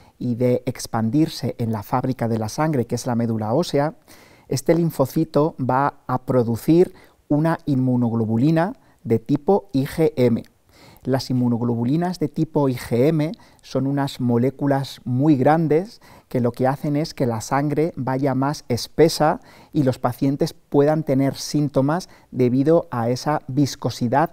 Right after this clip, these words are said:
en la sangre cuando la cantidad de la inmunoglobulina I G M es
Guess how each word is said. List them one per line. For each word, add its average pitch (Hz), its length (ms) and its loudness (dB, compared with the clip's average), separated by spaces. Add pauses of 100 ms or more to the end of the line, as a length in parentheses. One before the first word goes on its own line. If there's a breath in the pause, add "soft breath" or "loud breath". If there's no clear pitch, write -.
en 123 160 0
la 117 100 -4
sangre 147 500 -2 (340 loud breath)
cuando 120 300 0
la 120 120 -2
cantidad 120 800 0
de 117 180 -4
la 120 160 -2
inmunoglobulina 117 800 -2
I 135 80 -2
G 139 220 0
M 156 320 -2
es 127 320 -4